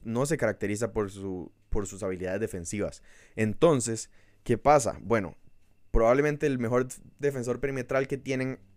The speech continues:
en el momento para, en la alineación titular el Ma-, es Malik Beasley. Y aún así no es un especialista defensivo. Entonces me parece que por ahí puede ir el problema. Y ayer lo, ayer quedó evidenciado. Cuando ent-, cuando Jalen Brunson se puso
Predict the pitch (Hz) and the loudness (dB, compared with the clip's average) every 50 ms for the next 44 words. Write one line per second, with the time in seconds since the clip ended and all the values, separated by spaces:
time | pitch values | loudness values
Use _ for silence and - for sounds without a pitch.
0 | _ - - 107 107 101 101 98 95 101 127 135 127 113 - 107 107 - - _ | _ -8 -4 -2 0 0 0 0 2 4 4 2 2 2 -2 -4 -8 -8 -10 _
1 | _ _ - _ _ _ _ - _ - 113 110 110 104 101 101 98 98 98 95 | _ _ -20 _ _ _ _ -14 _ 2 4 4 6 6 4 4 4 4 2 2
2 | 92 - - 101 110 110 110 107 101 101 98 117 113 113 131 127 120 110 113 120 | 0 -2 -4 -2 -2 0 0 0 -2 -2 0 -2 -2 -2 -2 -2 2 6 6 6
3 | - - 110 110 113 110 - 110 113 117 120 117 120 117 107 107 131 131 107 90 | 6 4 0 2 2 0 2 0 2 4 4 4 2 2 2 0 0 0 0 -4
4 | 80 80 67 - - - 101 98 107 120 123 - 135 131 131 123 120 123 123 120 | -8 -10 -10 -8 -4 -2 0 2 2 2 0 0 0 0 0 0 -2 -2 -2 -4
5 | - - - 123 113 - 95 90 95 95 92 - - 113 110 104 - 92 90 95 | -4 -2 -2 -2 -2 -2 -4 -6 -6 -6 -8 -4 0 0 0 0 0 -4 -6 -4
6 | 127 131 113 90 - - - - - - - - - - 117 110 - 135 170 196 | -2 -2 -2 -4 -6 -10 -20 -20 -20 -20 -20 -20 -10 -8 -8 -4 -2 -2 0 0
7 | 185 147 147 131 147 160 175 151 160 139 - 113 110 113 127 131 - 143 143 143 | 2 4 6 4 4 4 2 -4 -2 -2 0 2 4 2 2 2 4 4 4 6
8 | 143 139 143 131 - 110 98 90 90 85 - - - - 95 110 104 101 110 117 | 4 4 2 2 2 2 2 2 0 -2 -4 -8 -10 -2 2 2 2 4 4 2
9 | 123 131 139 131 - - - 107 104 113 117 117 - 139 127 127 127 127 117 101 | 4 4 2 2 0 -2 -4 -2 0 0 -2 -2 0 0 0 2 0 0 -2 -2
10 | 87 - - 95 78 - - - _ _ - _ _ _ _ _ _ - - - | -4 -4 -4 -2 -4 -4 -6 -12 _ _ -20 _ _ _ _ _ _ -14 -2 2
11 | - 120 117 110 107 104 95 - - - - - 113 107 104 107 131 147 165 165 | 4 4 4 4 0 -2 -2 -8 -14 -8 -4 -4 -2 -2 0 2 2 2 2 0
12 | 160 156 165 160 156 151 147 151 147 143 - 117 98 - - 135 151 151 - 135 | 0 0 0 0 0 -2 -4 -4 -6 -4 -4 -6 -6 -2 0 2 2 2 2 2
13 | 127 123 | 0 0